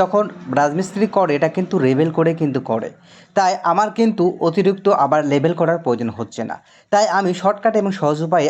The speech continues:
আমি এক কর্নারে আমি যদি ইঞ্চি টেপ ধরে ঘোরাই, আমি দেখেন আমি নিচের দিকে ইঞ্চি টেপ ধরে দিলাম, ধরার পর আমি কতটুকু হাইটে আমাকে, আহ, পিভিসি সিলিংটা হবে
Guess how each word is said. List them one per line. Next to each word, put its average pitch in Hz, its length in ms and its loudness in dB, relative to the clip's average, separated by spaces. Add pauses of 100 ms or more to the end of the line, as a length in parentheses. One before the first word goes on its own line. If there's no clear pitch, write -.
আমি 143 200 0
এক 131 120 -10
কর্নারে 135 380 0 (360)
আমি 131 180 0
যদি 143 100 0 (100)
ইঞ্চি 156 220 -4
টেপ 214 120 2 (100)
ধরে 147 140 2 (140)
ঘোরাই, 131 260 2 (360)
আমি 131 180 -2
দেখেন 135 280 0
আমি 131 180 -2
নিচের 156 280 0
দিকে 190 220 0
ইঞ্চি 151 140 -2
টেপ 160 240 -2
ধরে 131 200 2
দিলাম, 123 180 2 (400)
ধরার 180 280 2
পর 220 100 4 (140)
আমি 147 120 0 (480)
কতটুকু 240 460 2 (220)
হাইটে 180 400 0 (200)
আমাকে, 143 360 -2
আহ, 123 400 2 (100)
পিভিসি 185 360 0
সিলিংটা 180 320 -2 (120)
হবে 135 220 -2